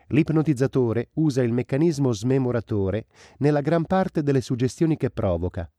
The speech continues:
e il bank engramico della maggior parte delle persone ipnotizzate contiene osservazioni engramiche simili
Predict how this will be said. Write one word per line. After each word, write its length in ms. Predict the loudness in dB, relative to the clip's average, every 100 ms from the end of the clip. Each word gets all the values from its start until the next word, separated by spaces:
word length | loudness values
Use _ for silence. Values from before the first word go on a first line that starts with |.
| _ _ -16 -4
e 120 | -2
il 120 | 2
bank 280 | 2 0 0
engramico 800 | 0 2 2 0 -4 -6 -10 -10
della 240 | -4 0 2
maggior 360 | 0 0 0
parte 320 | 2 0 0 -2
delle 180 | 0
persone 400 | -2 -4 -2 -2
ipnotizzate 920 | -2 -2 -4 -2 -4 -2 -4 -4 -10 -12 _ _
contiene 580 | 0 0 2 2 2 0
osservazioni 800 | -2 -2 -2 -2 -2 0 0 2
engramiche 680 | 0 0 0 0 -2 -2 -6
simili 560 | -4 -4 -4 -4 -6